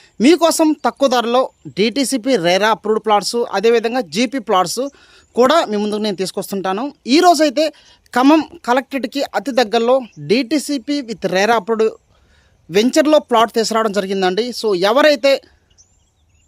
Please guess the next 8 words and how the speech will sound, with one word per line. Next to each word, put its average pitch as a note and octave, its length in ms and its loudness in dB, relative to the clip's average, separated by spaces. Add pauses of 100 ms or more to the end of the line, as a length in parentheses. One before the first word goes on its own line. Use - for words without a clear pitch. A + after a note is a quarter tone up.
(120)
ఇన్వెస్ట్‌మెంట్ B3+ 500 2
ప్లానింగ్, A3+ 300 0 (180)
అదేవిధంగా A#3 540 0
ఇల్లు B3+ 240 0
కట్టుకోవాలి, A3+ 680 0 (260)
కలెక్టరేట్కి A3+ 460 -2
దగ్గరలో A#3+ 420 0
కావాలి G3 540 -2